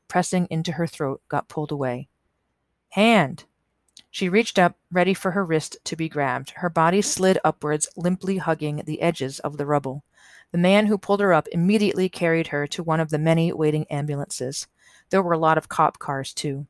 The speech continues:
She figured she had some time to think of answers to the questions. Did you see anybody else? Any packages or boxes that looked mechanical or digital? It was the hardest lie to come up with. That came first, however.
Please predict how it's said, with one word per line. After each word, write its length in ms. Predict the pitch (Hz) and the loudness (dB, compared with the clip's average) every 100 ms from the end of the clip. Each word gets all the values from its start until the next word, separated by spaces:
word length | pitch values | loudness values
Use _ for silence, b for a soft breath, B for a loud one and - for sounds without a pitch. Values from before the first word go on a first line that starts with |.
| _ _ _ _ _ _ _ _ _ _ _ _ B B B | _ _ _ _ _ _ _ _ _ _ _ _ B B B
She 160 | 214 | -2
figured 300 | 202 214 233 | 4 4 2
she 140 | - 247 | 2 4
had 180 | 220 | 4
some 160 | - 196 | 4 0
time 300 | - 180 170 | 2 2 2
to 60 | 170 | 0
think 220 | 175 170 | -2 -2
of 100 | 160 | 0
answers 360 | 156 147 156 | -2 -2 -6
to 120 | - 156 | -4 -6
the 80 | |
questions. 600 | 156 143 143 - - - - _ _ _ | -4 -4 -6 -10 -14 -16 -16 _ _ _
Did 180 | - 143 | -12 -10
you 60 | 143 | -10
see 260 | - 143 | -10 -8
anybody 420 | 143 147 143 139 151 | -6 -4 -4 -2 2
else? 420 | 208 269 - - - | 2 0 -6 -10 -8
Any 140 | 151 | -6
packages 540 | 147 160 156 156 156 147 | -4 -2 -2 -2 -6 -4
or 80 | 139 | -2
boxes 440 | 156 165 - 180 | 0 0 0 0
that 180 | 156 - | -2 -2
looked 220 | 151 - | -6 -8
mechanical 720 | - - 180 196 247 262 254 | -12 -2 0 2 0 -4 -4
or 140 | - 147 | -8 -8
digital? 540 | - 165 208 233 285 _ _ _ _ B B B B | -6 -4 0 0 -2 _ _ _ _ B B B B
It 140 | 208 | 0
was 140 | 214 - | 2 0
the 100 | 214 | 2
hardest 400 | 240 247 247 214 | 4 4 2 4
lie 240 | 196 185 | 6 4
to 100 | - | 2
come 240 | - 185 | -2 2
up 160 | 165 - | 2 0
with. 300 | 123 143 - _ | -8 -10 -16 _
That 180 | 170 160 | -4 -4
came 240 | - 160 156 | -4 -6 -6
first, 560 | - 135 - - - _ | -6 -8 -8 -14 -16 _
however. 480 | 156 135 123 - | -8 -8 -10 -12